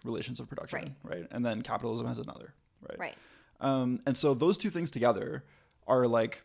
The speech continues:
Speaker 1: that's production. That's how, like, work happens in a
Speaker 2: Right.
Speaker 1: society.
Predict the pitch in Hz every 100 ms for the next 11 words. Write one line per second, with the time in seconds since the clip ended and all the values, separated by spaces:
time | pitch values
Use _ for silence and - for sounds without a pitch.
0 | _ - 120 - - 113 - - - 123
1 | 135 117 113 113 117 120 123 - 123 120
2 | 113 117 170 120 110 120 120 165 160